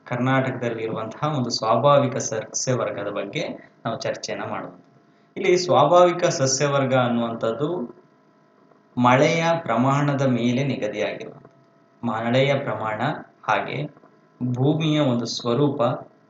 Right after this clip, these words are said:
ಮತ್ತು ಮಣ್ಣಿನ ಲಕ್ಷಣಗಳನ್ನ, ಈ ಮಣ್ಣಿನ ರಚನೆ, ಇಲ್ಲಿ ನಾವು ಮಣ್ಣಿನ ರಚನೆ ಆಗಿರ್ಬೋದು, ಮಳೆಯ ಪ್ರಮಾಣವಾಗಿರ್ಬೋದು. ಕೆಲವು ಬಾರಿ ಮಳೆ ಹೆಚ್ಚಾಗುವ ಪ್ರದೇಶದಲ್ಲಿ ನಾವು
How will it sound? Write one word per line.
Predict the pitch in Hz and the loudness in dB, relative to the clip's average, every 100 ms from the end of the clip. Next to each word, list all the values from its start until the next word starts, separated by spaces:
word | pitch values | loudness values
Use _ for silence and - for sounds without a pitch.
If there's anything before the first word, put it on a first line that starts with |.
| - | -6
ಮತ್ತು | 135 - - 120 120 | -6 -2 0 0 0
ಮಣ್ಣಿನ | 135 156 160 156 | 0 0 0 0
ಲಕ್ಷಣಗಳನ್ನ, | 117 110 - 101 95 90 - - - _ _ _ _ _ _ - - - | 0 -2 -6 -10 -10 -8 -10 -12 -18 _ _ _ _ _ _ -20 -20 -6
ಈ | 151 170 | -2 0
ಮಣ್ಣಿನ | 147 156 156 151 135 | 2 0 0 2 2
ರಚನೆ, | 135 131 117 - - _ - | 2 0 -2 -4 -14 _ -6
ಇಲ್ಲಿ | 233 151 165 | -2 -2 -2
ನಾವು | 160 160 151 135 | 0 2 0 0
ಮಣ್ಣಿನ | 147 170 180 165 | 0 2 2 2
ರಚನೆ | 156 147 160 151 | 0 0 2 4
ಆಗಿರ್ಬೋದು, | 151 147 143 151 151 180 | 4 2 0 2 2 2
ಮಳೆಯ | 131 127 151 143 | 4 6 6 4
ಪ್ರಮಾಣವಾಗಿರ್ಬೋದು. | 131 120 117 113 104 95 95 - - - - _ _ _ _ _ _ _ _ | 2 2 2 0 -2 -4 -10 -12 -14 -14 -20 _ _ _ _ _ _ _ _
ಕೆಲವು | - 185 180 | 2 4 6
ಬಾರಿ | 175 175 170 127 | 6 4 0 -2
ಮಳೆ | 139 147 170 | 0 2 2
ಹೆಚ್ಚಾಗುವ | 143 139 - - 160 156 147 151 | 2 -2 -4 0 2 2 2 0
ಪ್ರದೇಶದಲ್ಲಿ | 147 135 143 147 139 135 135 151 151 | 0 2 4 2 2 -2 0 0 0
ನಾವು | 127 127 131 | 2 2 2